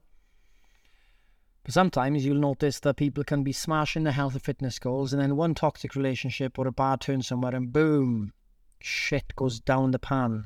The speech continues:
right? That's what happens. So let's have a look at this study then and see what the impact was. For three weeks, researchers at the University of Auckland asked four thousand and five people, thirty-four percent female, sixty-four percent male, nought point three percent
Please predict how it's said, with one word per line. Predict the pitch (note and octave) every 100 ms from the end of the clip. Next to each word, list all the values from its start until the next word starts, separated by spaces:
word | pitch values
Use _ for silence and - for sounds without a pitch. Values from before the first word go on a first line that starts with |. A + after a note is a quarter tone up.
| A#2+
right? | A#2+ B2+
That's | B2 -
what | B2+
happens. | C3+ B2+ C3+ A2 A2+ - - - - -
So | - D3+ C#3+ C#3+ - -
let's | C#3
have | E3+
a | D#3+
look | D3+
at |
this | D3+ -
study | - C#3 C#3
then | A#2+
and | A#2+
see | - C3
what | C3 B2+
the | C#3
impact | A#2+ C#3+ -
was. | A2 A2+ - - - - - - - - - - - _ - - -
For | D#3
three | - F#3+ G3
weeks, | C3+ C#3+ - - - - _ - _
researchers | C3+ F#3 F#3 E3+ D3 - -
at | D3
the | C#3+
University | D3+ D3+ D3+ C#3+ D3
of | C#3+
Auckland | C3+ - B2 C3
asked | - -
four | E3+ F3
thousand | - D#3 D3 C#3 C#3 - -
and | C#3 -
five | C#3+ C3+ -
people, | C#3+ A#2+ A#2 A#2+ C#3+ - _ _ -
thirty-four | - E3 D#3 D#3 C#3+
percent | - C#3+ C#3
female, | C#3+ C3+ C3 B2+
sixty-four | - - - - C3
percent | - B2+ B2+
male, | A#2+ A#2+ C#3+ - _ _ _ - - _ _ -
nought | C#3+
point | C#3 -
three |
percent | C3+ C#3